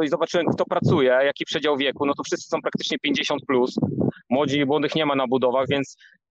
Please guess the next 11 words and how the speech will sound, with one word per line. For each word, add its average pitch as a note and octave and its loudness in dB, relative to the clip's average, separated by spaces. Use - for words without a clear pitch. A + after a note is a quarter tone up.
e, C3 6
moim D3+ 2
skromnym D#3 2
zdaniem D#3 0
prefabrykacja D3+ 0
i C#3 0
montażyści C#3+ 0
to C#3 0
będzie C3+ 0
coś, D3 0
e, C3+ 4